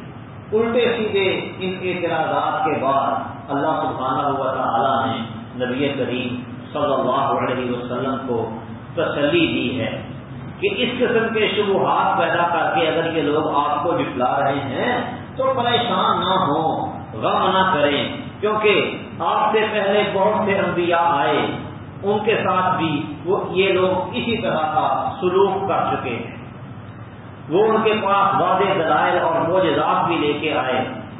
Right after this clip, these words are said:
اور زبر، چھوٹے چھوٹے صحیفے، وہ بھی لے کے آئے، اور اسی طرح کتاب منیر، روشن کتاب، بڑی کتابیں، وہ بھی ان کے پاس لاتے رہے، جس طرح تورات و انجیل ہیں۔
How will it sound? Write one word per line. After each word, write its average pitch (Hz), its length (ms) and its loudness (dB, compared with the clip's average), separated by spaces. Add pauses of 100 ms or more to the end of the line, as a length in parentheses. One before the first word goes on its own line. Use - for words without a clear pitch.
(120)
اور 156 260 2 (760)
زبر، 233 580 4 (560)
چھوٹے 214 400 4
چھوٹے 196 500 2 (440)
صحیفے، 165 720 2 (500)
وہ 214 120 4
بھی 208 460 2
لے 175 280 2
کے 175 120 2
آئے، 135 320 2 (800)
اور 165 200 0
اسی 175 460 0
طرح 143 440 0 (420)
کتاب 180 400 2
منیر، 170 600 2 (360)
روشن 240 640 2
کتاب، 160 400 2 (480)
بڑی 202 360 2
کتابیں، 160 560 0 (920)
وہ 202 120 2
بھی 185 280 0
ان 170 120 -6
کے 170 120 -2
پاس 143 460 0
لاتے 135 300 0
رہے، 123 240 -2
جس 123 180 -8
طرح 127 240 -2
تورات 127 380 0
و 131 80 -2
انجیل 120 580 -6
ہیں۔ 120 160 -6